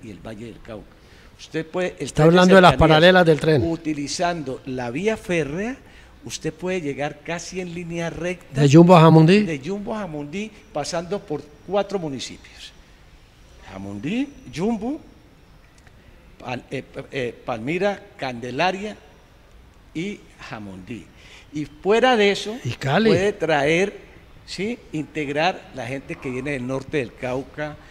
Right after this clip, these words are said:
Speaker 1: de diferentes partes. Y, hombre, entonces, el mío, ¿qué hace el mío? Para los grandes paraderos, los hace exactamente donde para el, la terminal de transporte, la terminal, el tren ligero. Y el tren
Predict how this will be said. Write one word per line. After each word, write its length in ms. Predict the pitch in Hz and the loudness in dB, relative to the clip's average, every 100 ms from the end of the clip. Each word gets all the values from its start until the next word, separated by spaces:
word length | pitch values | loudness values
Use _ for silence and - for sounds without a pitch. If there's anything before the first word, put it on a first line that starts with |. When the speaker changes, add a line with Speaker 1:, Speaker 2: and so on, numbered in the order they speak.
| - - 113 | -20 -20 -14
Speaker 1:
de 80 | |
diferentes 580 | 117 113 117 123 - 139 | -14 -12 -12 -12 -10 -14
partes. 540 | - 143 139 - 156 147 - | -8 -8 -8 -10 -12 -12 -14
Y, 200 | 113 113 - - - - - - | -14 -14 -16 -20 -20 -20 -20 -8
hombre, 300 | 165 170 147 - - - | -6 -6 -8 -10 -20 -14
entonces, 360 | 147 - 180 - - - - - - - | -12 -8 -8 -8 -20 -20 -20 -20 -20 -10
el 200 | 160 208 | -4 -2
mío, 380 | 214 214 170 156 156 - - | -2 -2 -2 -4 -8 -20 -8
¿qué 140 | 143 | -4
hace 220 | 165 - | -4 -4
el 80 | 175 | -8
mío? 220 | 196 180 - - - - - - - - | -6 -6 -8 -20 -20 -20 -20 -20 -20 -6
Para 600 | 165 175 202 226 - - - - | 0 2 2 -2 -6 -20 -20 -14
los 220 | 123 - 135 | -14 -14 -12
grandes 360 | 135 156 196 | -8 -6 -8
paraderos, 720 | 202 196 196 180 170 190 185 - | -4 -2 0 0 -2 -4 -10 -14
los 160 | 117 113 | -14 -12
hace 240 | 120 147 - | -10 -10 -10
exactamente 800 | 131 - 135 - 147 147 147 160 | -12 -8 -10 -6 -6 -6 -6 -6
donde 260 | 143 113 104 | -6 -8 -14
para 400 | - 117 120 131 | -8 -6 -4 -4
el, 120 | 131 - | -6 -12
la 120 | 117 | -16
terminal 560 | 101 110 95 101 107 113 | -16 -16 -14 -12 -12 -12
de 100 | 127 | -16
transporte, 680 | - 135 - 113 - - - - - - | -16 -20 -12 -12 -12 -20 -20 -20 -20 -14
la 120 | 110 | -12
terminal, 500 | - 120 117 123 143 - - | -8 -8 -6 -6 -4 -6 -6
el 180 | - 117 | -8 -6
tren 180 | - 131 | -4 -2
ligero. 360 | 143 185 220 - - - - - - | -2 -2 -2 -4 -10 -16 -20 -20 -8
Y 100 | 175 | -4
el 140 | 160 | -4
tren 260 | - 165 | -4 -6